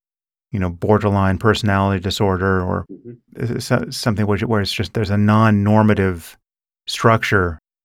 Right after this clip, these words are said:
Speaker 1: to what's, what's there. And, you know, e-, even some of the destabilizing experiences people have on psychedelics can be described as a, as a breakdown in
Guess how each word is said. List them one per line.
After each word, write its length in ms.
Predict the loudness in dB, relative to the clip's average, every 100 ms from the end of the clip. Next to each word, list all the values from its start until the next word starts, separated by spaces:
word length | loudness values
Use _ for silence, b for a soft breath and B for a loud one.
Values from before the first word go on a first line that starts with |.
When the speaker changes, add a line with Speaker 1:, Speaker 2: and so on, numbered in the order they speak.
| _
Speaker 1:
to 120 | -8
what's, 420 | -2 -2 -2 -8 -10
what's 440 | -10 -6 -6 -2
there. 420 | 0 2 4 2
And, 500 | 0 0 -2 -2 -4 -12 _ _ -4
you 100 | 0
know, 120 | 2
e-, 260 | 2 2 0
even 340 | 0 0 -2 -8 _ -10
some 180 | -2 0
of 60 |
the 180 | 0 -4 -8 _ _ _ _ 0
destabilizing 760 | 0 2 2 2 2 2 0
experiences 560 | -4 -2 0 0 -2 -6
people 340 | -4 -4 -2
have 280 | -2 -2 -2
on 100 | -4
psychedelics 840 | -2 0 0 0 2 2 0 -4 -18 _ _ _ _ -2
can 120 | 0
be 80 | 0
described 540 | -2 0 0 0 0
as 140 | -4
a, 160 | -4 -6 -8
as 120 | -6
a 280 | -6 -6 -8 _ _ _ _
breakdown 720 | 0 2 2 0 0 0 -2
in 560 | -4 -4 -2 -2 -4 -8